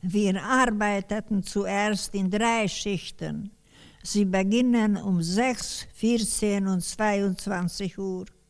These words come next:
Nach einigen Monaten zeigten sich Probleme in der Kriegswirtschaft. An irgendetwas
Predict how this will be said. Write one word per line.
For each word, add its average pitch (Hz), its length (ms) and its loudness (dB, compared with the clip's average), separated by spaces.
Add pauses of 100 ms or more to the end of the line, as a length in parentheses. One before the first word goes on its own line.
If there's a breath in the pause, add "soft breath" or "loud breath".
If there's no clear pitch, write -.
(1120 loud breath)
Nach 220 300 2
einigen 226 600 2
Monaten 202 880 0 (220 loud breath)
zeigten 233 540 2
sich 202 340 -2
Probleme 196 760 2
in 180 120 2
der 180 180 2
Kriegswirtschaft. 170 1080 -4 (2000 soft breath)
An 190 200 2
irgendetwas 220 1400 0